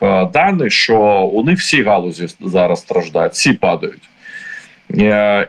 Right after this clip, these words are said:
і, е, колапс в дійсності може наступити в будь-який момент, за прикладом Радянського Союзу. Як в Радянському Союзі це починалося? Ну, просто гроші в регіони не надходять, які раніше це отримували.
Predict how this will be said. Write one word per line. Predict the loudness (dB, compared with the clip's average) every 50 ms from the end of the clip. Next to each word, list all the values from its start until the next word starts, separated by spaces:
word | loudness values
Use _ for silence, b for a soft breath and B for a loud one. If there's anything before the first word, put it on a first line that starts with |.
| _ -2
і, | 0 2 2 4 4 4 4 2
е, | 2 2 0 0 0 0 2 2 2 2 2 2 0 -2 -4 _ -4
колапс | -2 -2 0 2 2 2 2 0 -2 -6 -16 -14
в | -6
дійсності | -2 -2 -2 -2 -2 -4 -4 -2 0 2
може | 2 4 4 2 2 0
наступити | 0 -2 -2 -2 -6 -2 0 0 0 0 0 0 2 2 2 0
в | 0 -2
будь-який | 0 0 0 0 -2 -2 -2 0
момент, | 0 2 2 2 2 0 0 0
за | 0 0 0 0 0
прикладом | 0 0 -2 -2 0 0 0 0 0 0 0
Радянського | 0 0 0 0 -2 -2 -4 -4 -4 -4 -2
Союзу. | -2 0 0 2 2 0 -2 -4 -10 -20 -20 _ _ _ _ b b b b b b b
Як | -2 -2 -2 -2 -2
в |
Радянському | -2 0 0 0 -2 -2 -2 0 2 2 2
Союзі | 2 2 2 4 4 4 2 2 2 2 4 4 2 2 0
це | 0 -2 -2
починалося? | 0 0 -2 0 0 0 2 2 2 0 -2 -4 -2 -2 0 2 2
Ну, | 4 2 2 0
просто | 2 0 -2 0 0 -2
гроші | 0 2 2 2 2 2 2
в | 2
регіони | 0 2 2 0 2 2 2 0 0 0
не | 0 0
надходять, | 0 -2 -4 -4 -2 0 0 2 2 0 -2 -4 -4 -4 -4
які | -4 -4 -4 -2 0 2 2 4 4
раніше | 4 2 2 2 2 0 0 -2
це | 0 0 0
отримували. | 0 0 -2 -2 -4 -2 0 0 0 0 0 -2 -4 -6